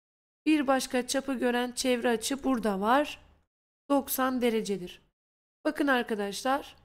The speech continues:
ters açıdan bunlar eşittir. Buradaki dik üçgen ile buradaki dik üçgenin iç açıları aynı.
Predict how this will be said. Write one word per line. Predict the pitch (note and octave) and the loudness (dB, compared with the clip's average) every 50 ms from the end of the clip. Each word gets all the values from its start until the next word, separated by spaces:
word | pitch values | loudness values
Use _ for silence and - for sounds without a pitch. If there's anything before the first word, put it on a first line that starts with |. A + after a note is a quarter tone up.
| _ _ _ | _ _ _
ters | - D4 C#4+ C#4+ C4 - C4+ | 0 2 2 2 2 0 -4
açıdan | B3+ - A#3+ A#3+ B3+ B3+ A#3+ A#3 | -6 -4 -2 -2 0 0 0 -2
bunlar | A#3 B3 A#3+ A#3 A3+ A3+ | -2 -2 0 0 -2 -2
eşittir. | C#4 C4 - - B3+ - - - - B3+ C#4 - - - _ _ _ _ _ _ _ _ _ _ _ _ _ _ _ - | -2 -4 -4 -4 -6 -6 -4 -4 -4 -4 -4 -6 -12 -20 _ _ _ _ _ _ _ _ _ _ _ _ _ _ _ 0
Buradaki | - D#4 D#4 C4+ B3 C#4+ C#4+ - C#4+ A#3 | 2 4 4 4 4 2 2 0 -2 0
dik | - C4+ B3+ - | 0 -2 -2 -2
üçgen | C#4 - - - C#4+ C4 A#3+ | -4 -6 -4 -4 -2 -2 -2
ile | A3+ G#3 F#3+ F#3+ F#3+ - - _ _ _ _ _ _ _ _ - | -2 -4 -6 -6 -10 -12 -18 _ _ _ _ _ _ _ _ 0
buradaki | D4 D#4 D#4 B3 D4+ C#4 - C4 A3+ B3+ | 2 2 2 2 0 0 0 -4 -2 -2
dik | C#4+ C#4 - D4 | -2 -2 -2 -4
üçgenin | C4 - - - A#3+ G#3+ G#3+ A#3 | -6 -6 -4 -4 -2 -2 -2 -4
iç | C#4 D4 C#4 - C#4 | -4 -6 -4 -4 -6
açıları | C4 - B3+ A3 G#3 G3 G3 B3 | -4 -4 -2 -2 -2 -4 -4 -4
aynı. | B3+ B3 C4 C#4+ C4 A3 G3+ G3+ | -2 0 0 0 0 0 -2 -4